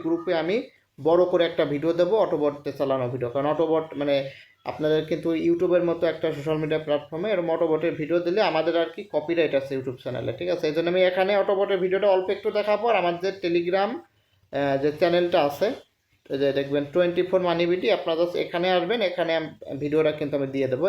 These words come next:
এখানে কিন্তু বিভিন্ন প্রকার আপডেট দেই, অর্থাৎ এখানে অটোবটের ভিডিওটা আপনারা ফুল পেয়ে যাবেন একবার খোলামেলা চালানো, ঠিক আছে? এখন আমি আপনাদের অটোবটের মাধ্যমে দেখাচ্ছি আমার মোবাইল স্ক্রিন থেকে। ভিউয়ার চলে আসলাম আমার মোবাইল স্ক্রিনে। তো এখন আমি আপনার দেখাবো যে আপনারা কীভাবে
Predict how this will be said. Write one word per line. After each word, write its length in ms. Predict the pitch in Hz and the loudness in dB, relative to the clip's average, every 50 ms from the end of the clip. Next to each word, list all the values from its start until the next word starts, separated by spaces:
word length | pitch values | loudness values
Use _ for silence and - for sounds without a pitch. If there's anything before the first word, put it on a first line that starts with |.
| 196 175 | 2 2
এখানে 180 | 185 170 156 156 | 0 -2 -2 -2
কিন্তু 160 | 165 160 151 160 151 147 | -4 -4 -4 -2 0 0
বিভিন্ন 200 | 143 147 156 156 156 156 | 0 0 -2 -2 -4 -4
প্রকার 220 | 160 151 151 151 147 143 135 | -4 -2 0 0 0 2 0
আপডেট 240 | 135 - - 139 143 147 | -2 -2 -8 -8 -6 -4
দেই, 120 | 196 247 349 - - - _ _ _ _ _ | -4 -2 -2 -4 -6 -14 _ _ _ _ _
অর্থাৎ 160 | - - 185 175 180 | -2 0 4 4 4
এখানে 220 | 175 180 180 185 214 208 185 | 4 4 2 2 4 4 4
অটোবটের 400 | 190 196 180 185 190 185 190 175 170 | 4 2 2 2 2 2 2 2 2
ভিডিওটা 240 | 170 175 180 180 196 190 | 2 2 2 2 2 0
আপনারা 180 | - 190 190 185 - | 0 -2 -2 -2 -2
ফুল 140 | - 165 170 170 | -4 -4 -2 -2
পেয়ে 160 | 170 160 143 123 | 0 0 0 0
যাবেন 200 | 127 120 120 117 127 127 | 0 0 0 0 -2 -4
একবার 180 | 127 127 131 135 - | -4 -4 -6 -6 -4
খোলামেলা 360 | - 143 143 139 139 135 131 131 131 | -2 -2 0 0 0 0 -2 -4 -4
চালানো, 280 | 135 117 117 - - 123 - - | -6 -6 -6 -6 -6 -8 -6 -4
ঠিক 100 | 180 190 180 | -2 -2 -2
আছে? 160 | 185 - - - - _ _ _ _ _ _ _ _ - 160 | -4 -6 -10 -12 -14 _ _ _ _ _ _ _ _ -4 0
এখন 120 | 160 196 202 202 | 0 2 2 2
আমি 80 | 208 202 202 | 2 2 0
আপনাদের 260 | 202 202 208 220 240 233 185 | 2 0 0 2 4 4 4
অটোবটের 380 | 180 185 175 180 175 180 170 175 | 4 6 4 4 4 2 2 0
মাধ্যমে 260 | 160 151 147 175 196 214 180 | 0 0 0 0 -2 0 0
দেখাচ্ছি 280 | 151 135 147 147 147 - 165 | 0 0 -2 -4 -4 -4 -2
আমার 120 | 165 175 160 147 | -2 0 0 0
মোবাইল 220 | 139 139 135 131 131 127 | 0 0 0 0 -2 -6
স্ক্রিন 200 | - - - 113 107 | -8 -14 -16 -16 -14
থেকে। 120 | - 117 - 139 | -12 -10 -8 -4
ভিউয়ার 220 | 147 151 165 185 185 - - | -2 0 0 0 0 -2 -4
চলে 160 | 185 165 156 160 156 | -2 0 0 0 -2
আসলাম 240 | 160 - - 165 165 160 160 | -4 -4 -4 -4 -2 -2 -2
আমার 140 | 165 165 160 147 | -2 -2 -2 -2
মোবাইল 280 | 143 135 143 143 143 143 151 147 147 | -2 -2 -2 -2 -2 -2 -2 -4 -6
স্ক্রিনে। 280 | - - 170 170 202 269 - - - - - - - | -8 -8 -6 -6 -6 -8 -8 -14 -20 -20 -20 -18 -4
তো 60 | - 147 151 | 0 0 0
এখন 140 | 156 170 190 196 202 | 0 0 -2 -2 -2
আমি 100 | 202 202 202 | -2 -2 -4
আপনার 200 | 196 - 196 185 175 170 | -2 -2 -6 -4 -2 -4
দেখাবো 260 | 160 160 - 156 151 156 156 | -4 -2 -4 -4 -4 -4 -4
যে 60 | - 180 151 | -4 -4 -4
আপনারা 180 | 147 - 143 139 - | -4 -6 -8 -8 -6
কীভাবে 200 | - 139 143 | -6 -4 -2